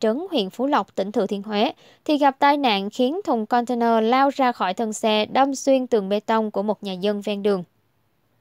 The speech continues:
Chiều ngày mười bốn tháng sáu, thông tin từ trạm cảnh sát giao thông Phú Lộc, thuộc phòng cảnh sát giao thông công an tỉnh Thừa Thiên Huế cho biết, trên tuyến quốc lộ một đoạn qua địa bàn huyện Phú Lộc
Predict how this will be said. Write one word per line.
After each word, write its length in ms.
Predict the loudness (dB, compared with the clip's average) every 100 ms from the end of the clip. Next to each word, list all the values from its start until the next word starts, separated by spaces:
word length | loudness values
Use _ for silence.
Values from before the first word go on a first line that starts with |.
| _
Chiều 200 | 2 4
ngày 140 | 4 2
mười 120 | 4
bốn 280 | 4 2 2
tháng 240 | -2 -2
sáu, 380 | -2 0 2 2
thông 220 | 0 -4 0
tin 280 | 0 2
từ 120 | 0 0
trạm 200 | -2 -4
cảnh 140 | -4 -4
sát 260 | -4 -2
giao 160 | -2 -2
thông 340 | 0 0 0
Phú 240 | 0 0 2
Lộc, 300 | 2 2 -2 _ 2
thuộc 200 | 2 4
phòng 260 | 2 2
cảnh 160 | -2 0
sát 220 | -2 0
giao 140 | -2
thông 300 | 0 0 0
công 120 | 0 -2
an 140 | 0
tỉnh 200 | -2 -2
Thừa 140 | -2
Thiên 160 | -4 -6 -4
Huế 200 | -4 -2
cho 160 | -6
biết, 300 | 0 0 0 _ _ _ _
trên 200 | 0 2
tuyến 220 | 2 2 2
quốc 160 | -2 2
lộ 200 | 2 2
một 380 | 2 2 0 0
đoạn 300 | 0 0 -2
qua 180 | 0
địa 140 | 0 0
bàn 280 | 0 -2 -2
huyện 200 | -6 -4
Phú 180 | -2
Lộc 240 | 2 2